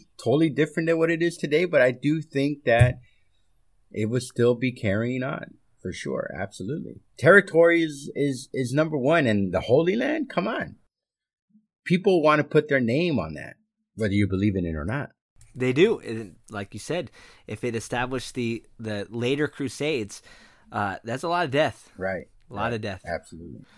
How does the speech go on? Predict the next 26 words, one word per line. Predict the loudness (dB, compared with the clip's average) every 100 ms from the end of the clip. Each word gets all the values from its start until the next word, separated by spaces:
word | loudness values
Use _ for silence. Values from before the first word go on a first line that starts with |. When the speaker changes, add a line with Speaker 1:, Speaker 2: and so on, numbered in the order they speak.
| _
Speaker 2:
And | -8 -6
it | -8
started | -6 0 0 0 -6
with | -8 -8
children. | -10 -16 -16 -18 -20 -20 -12
Speaker 1:
Mm. | -10 -8 -8 -4
Well, | 10 12 12
it |
didn't | 10 4
start | 8 8 8
with, | 8 6
I, | 6
I | 6 0 0
think | -2
it | 2
was, | 0 2
like, | 0
the | -2
third | -4 0 2 0 -2
or | -8
fourth | -8 -6 -8 -10
crusade, | -14 -10 -12 -12
if | -14
I'm | -14
not | -14 -16
mistaken. | -18 -18 -18 -20